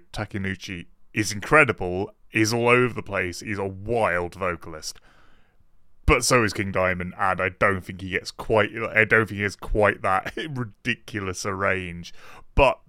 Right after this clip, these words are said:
it, it's a comparison that's kind of worthy to make, or at least something that would help, uh, help put you in the kind of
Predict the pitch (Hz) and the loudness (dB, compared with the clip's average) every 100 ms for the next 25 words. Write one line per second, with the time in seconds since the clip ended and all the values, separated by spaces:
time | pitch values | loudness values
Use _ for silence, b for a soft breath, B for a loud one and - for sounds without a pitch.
0 | - 131 135 147 - 151 - 143 151 160 | -6 -2 -2 -2 -6 -4 -2 -2 0 2
1 | 147 113 113 104 95 - - 107 90 - | 2 -2 -6 -8 -8 -10 -4 -2 -2 -6
2 | _ B B B B _ 107 104 120 113 | _ B B B B _ -10 0 4 4
3 | 107 104 92 101 98 95 - 95 90 95 | 2 -2 -6 -4 -2 -4 -2 -4 -2 -4
4 | - - 104 95 95 95 - 101 - - | -6 -8 -6 -4 -4 -6 -2 -2 -2 -10
5 | - - 92 85 85 - - 107 - - | -10 -4 -2 -2 -4 -8 -4 -4 2 2
6 | 107 104 95 92 90 90 98 92 90 87 | 2 -4 -4 -4 -8 -4 -2 0 -2 -6